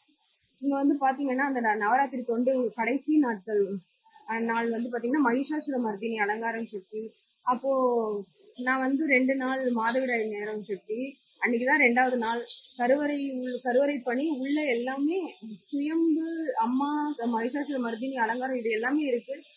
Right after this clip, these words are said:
நான் ரெண்டு நாள் டேட்டுங்க சக்தி. அப்படி இருக்கும்போது பாத்தீங்கன்னா, உள்ள சு-, கருவறை பேட்ச் போட்டுட்டு இருக்கிறவங்க அத்த-, கருவறை பணி பேட்ச் போட்டுட்டு இருக்கிறவங்க அத்தனை பேரும் "வாங்க" அப்படின்னு சொல்லி, உள்ள அம்மாக்குள்ள கருவறை பணி செஞ்சுட்டு உள்ள வந்து விட்டு எங்களை வெளியே இது பண்ணாங்க சக்தி. அப்போ அம்மா நமக்கு கொடுத்த சுதந்திரம்,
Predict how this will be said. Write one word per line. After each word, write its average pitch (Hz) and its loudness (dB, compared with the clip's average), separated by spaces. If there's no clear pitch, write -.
நான் 254 2
ரெண்டு 269 4
நாள் 302 2
டேட்டுங்க 254 2
சக்தி. 196 -4
அப்படி 262 2
இருக்கும்போது 302 2
பாத்தீங்கன்னா, 262 -2
உள்ள 294 0
சு-, 226 2
கருவறை 311 2
பேட்ச் 254 -2
போட்டுட்டு 262 2
இருக்கிறவங்க 233 -2
அத்த-, 240 -8
கருவறை 262 2
பணி 262 0
பேட்ச் 220 -4
போட்டுட்டு 254 -2
இருக்கிறவங்க 226 -6
அத்தனை 208 -6
பேரும் 254 -2
"வாங்க" 233 -2
அப்படின்னு 254 2
சொல்லி, 240 -4
உள்ள 311 4
அம்மாக்குள்ள 269 0
கருவறை 269 -2
பணி 233 -2
செஞ்சுட்டு 247 -2
உள்ள 302 0
வந்து 233 -4
விட்டு 320 -6
எங்களை 220 -2
வெளியே 233 2
இது 220 0
பண்ணாங்க 202 -6
சக்தி. 220 -8
அப்போ 202 -6
அம்மா 277 -4
நமக்கு 240 -4
கொடுத்த 240 -6
சுதந்திரம், 262 -4